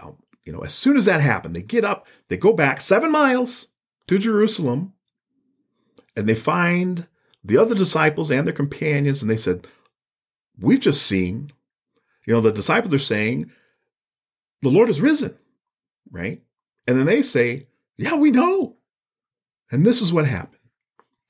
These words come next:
And that's how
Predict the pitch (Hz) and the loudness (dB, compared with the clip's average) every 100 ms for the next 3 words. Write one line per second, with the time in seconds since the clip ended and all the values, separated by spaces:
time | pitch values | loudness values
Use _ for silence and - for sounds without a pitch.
0 | _ _ _ _ _ _ _ _ _ _ | _ _ _ _ _ _ _ _ _ _
1 | _ _ _ _ _ - - - 92 139 | _ _ _ _ _ -14 -12 -8 0 0
2 | 147 123 107 107 101 | 2 0 2 0 -4